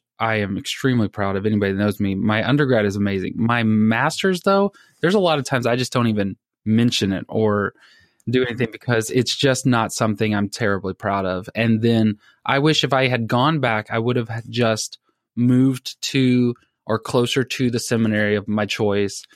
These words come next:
got the M div, and, um, just kinda sucked it up. There's a whole system to theological education and things that, you know, the amount of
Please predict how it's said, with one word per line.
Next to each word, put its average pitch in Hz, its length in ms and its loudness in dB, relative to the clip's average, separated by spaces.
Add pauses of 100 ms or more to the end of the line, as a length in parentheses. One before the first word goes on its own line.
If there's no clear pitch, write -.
(220)
got 120 280 0
the 123 220 0
M 117 220 4
div, 101 460 0 (400)
and, 107 480 2
um, 98 540 -4
just 117 160 -2
kinda 117 180 0
sucked - 340 -4
it 101 60 -4
up. 92 120 -2
There's 139 180 2
a 151 40 2
whole 180 180 2
system 117 580 0
to 113 380 0 (300)
theological 117 500 2
education 107 840 -4
and 104 420 -6 (420)
things 131 320 2
that, 110 440 0 (400)
you 120 100 -2
know, 123 140 2
the 117 200 2
amount 120 720 0 (200)
of 113 640 -2